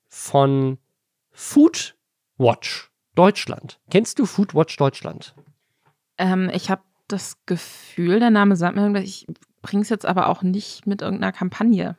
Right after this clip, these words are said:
Speaker 2: Oder nicht, ich hab's jetzt davor noch nie so wirklich bewusst was machen die, Robin?
Speaker 1: Foodwatch ist so ein bisschen, ich würd mal sagen,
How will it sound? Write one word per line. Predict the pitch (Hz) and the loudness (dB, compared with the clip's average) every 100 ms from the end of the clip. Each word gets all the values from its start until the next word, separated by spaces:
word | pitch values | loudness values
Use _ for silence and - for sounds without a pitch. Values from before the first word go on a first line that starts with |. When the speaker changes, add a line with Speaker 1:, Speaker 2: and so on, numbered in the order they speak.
| - | -4
Speaker 2:
Oder | 175 175 | -2 -2
nicht, | - 185 196 - | -2 -2 -4 -6
ich | 175 190 | -6 -4
hab's | 190 - | -6 -4
jetzt | 185 - 165 | -6 -4 -6
davor | - 185 208 | -4 -4 -2
noch | 208 | 0
nie | 196 | 0
so | 196 180 | -2 -4
wirklich | 190 196 - | -6 -8 -8
bewusst | 180 180 185 - - - _ _ _ - - _ - | -6 -4 -4 -6 -14 -20 _ _ _ -20 -20 _ -2
was | 196 | 2
machen | 202 190 175 | 4 4 2
die, | 170 | 2
Robin? | 156 143 151 156 170 | -2 -2 -4 -6 -8
Speaker 1:
Foodwatch | - - 262 285 226 - | -10 4 4 6 4 4
ist | 190 - | -2 2
so | 165 | 2
ein | 151 | 4
bisschen, | 156 196 185 180 180 | 2 2 2 4 2
ich | 175 - | -2 -2
würd | |
mal | 170 | 0
sagen, | 139 139 139 135 127 | 4 4 4 2 0